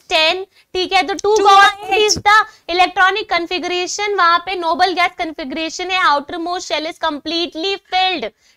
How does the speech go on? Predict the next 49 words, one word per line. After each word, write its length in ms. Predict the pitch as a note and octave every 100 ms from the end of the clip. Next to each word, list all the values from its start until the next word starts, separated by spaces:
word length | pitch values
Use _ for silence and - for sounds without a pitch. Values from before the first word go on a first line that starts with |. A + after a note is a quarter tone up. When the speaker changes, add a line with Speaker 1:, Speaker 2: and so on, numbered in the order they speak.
| -
Speaker 1:
ठीक 220 | F4+ E4+
है, 200 | G4+ E4
इसलिए 240 | D#4 F4+
उनको 180 | F#4 F#4
नोबल 340 | F#4 D#4+ E4+ F4
गैसेस 320 | E4 F4 D#4+
कहते 260 | E4 C#4
हैं। 80 | E4
Speaker 2:
तभी 100 | E4
Speaker 1:
They 120 | F4+
do 60 | G4+
Speaker 2:
तो 60 | F4
Speaker 1:
not 80 |
Speaker 2:
ज्यादा 220 | F4 D#4+ F4+
Speaker 1:
react। 180 | D4+
Speaker 2:
इनर्ट 240 | D4 F#4 -
रहते 320 | F#4 D4+ D4+
हैं 100 | D4+
ना। 80 | D#4
Speaker 1:
Yes, 200 | E4 D#4
they 200 | C4+ F4+
are 120 | E4
inert 280 | D#4 G4 D#4+
gases, 400 | D#4+ D4 E4+ D#4
they 140 | E4+
do 120 | E4+ D4
Speaker 2:
वो 160 | B3
Speaker 1:
not 160 | E4+ F4+
Speaker 2:
react 160 | D#4+ F4+
Speaker 1:
react 320 | E4+ F#4 D#4
Speaker 2:
नहीं 160 | E4+
करते। 180 | D#4 F4
Speaker 1:
easily। 220 | G4 F#4+ B3+ _ _ - D#4+
ओके, 260 | E4 A4+ A#4+ - _ _ _ -
चलिए, 440 | F4 D4+ B3 G#3+ _
तो 60 | F4
मैम 200 | F#4 G4+
लीडर 220 | F#4+ F#4+
बोर्ड 160 | F#4+ F4
दिखा 240 | F#4 E4+
देते 200 | E4+ E4
हैं। 200 | F#4 F#4+ G#4+ -
Speaker 2:
बिल्कुल, 380 | C4 C4+ F4 F4
फटाफट 560 | C#4 A#3+ C4 D4+ C#4
से, 380 | - F4+ D#4+ G#3 -
टाइम 240 | C4+ C#4+
ही 60 | E4
नहीं 140 | E4+
लगाएंगे। 540 | E4 D4+ D4+ D#4 D4